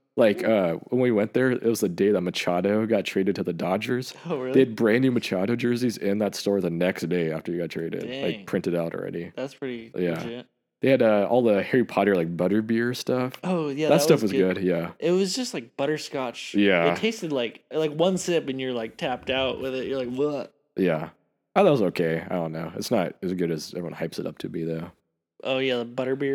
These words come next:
Speaker 2: or whatever.
Speaker 1: Yeah, yeah.
Speaker 2: <laughs> Yeah, it's just, like, butterscotch.
Speaker 1: <laughs> Yeah, yeah.
Speaker 2: <laughs>
Speaker 1: Yeah. I don't know.
Speaker 2: <laughs> It was like, it reminded me of, like, the fake butter that you put on your popcorn. <laughs>
Speaker 1: Oh, I can't believe it's not butter. <laughs>
Speaker 2: Yeah, whatever it is.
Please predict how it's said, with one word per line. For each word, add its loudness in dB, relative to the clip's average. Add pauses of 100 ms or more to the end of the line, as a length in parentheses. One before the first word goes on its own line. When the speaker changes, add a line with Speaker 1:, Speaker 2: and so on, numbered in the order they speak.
(100)
Speaker 2:
or 2
whatever. 0
Speaker 1:
Yeah, 4
yeah. 2
Speaker 2:
<laughs> 2
Yeah, 0
it's -2
just, 0
like, -2
butterscotch. -2
Speaker 1:
<laughs> 0
Yeah, 2 (120)
yeah. -4
Speaker 2:
<laughs> -12 (360)
Speaker 1:
Yeah. -2 (600)
I -2
don't 0
know. 0
Speaker 2:
<laughs> -2
It -2
was -4
like, 0 (580)
it 2
reminded 2
me 2
of, 2
like, 0
the 0
fake -2
butter 4
that 2
you 0
put 0
on 0
your -4
popcorn. -2 (120)
<laughs> -6
Speaker 1:
Oh, 6
I 2
can't 4
believe 6
it's 0
not 0
butter. 0 (240)
<laughs> 4
Speaker 2:
Yeah, 4
whatever 2
it 2
is. -2